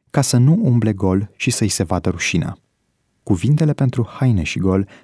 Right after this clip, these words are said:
sunt destul de evidente, chiar și în traducere. Cuvintele traduse prin „să nu-i se vadă rușinea” reprezintă cele două cuvinte principale din greacă pentru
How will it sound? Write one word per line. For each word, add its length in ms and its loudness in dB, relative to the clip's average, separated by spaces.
sunt 260 0
destul 300 0
de 80 2
evidente, 600 -2
chiar 160 -2
și 100 -4
în 60 4
traducere. 640 -4
Cuvintele 440 2
traduse 420 0
prin 340 0
„să 220 -2
nu-i 180 4
se 140 -2
vadă 240 0
rușinea” 440 0
reprezintă 540 0
cele 240 0
două 220 2
cuvinte 420 0
principale 540 0
din 220 0
greacă 300 -2
pentru 460 0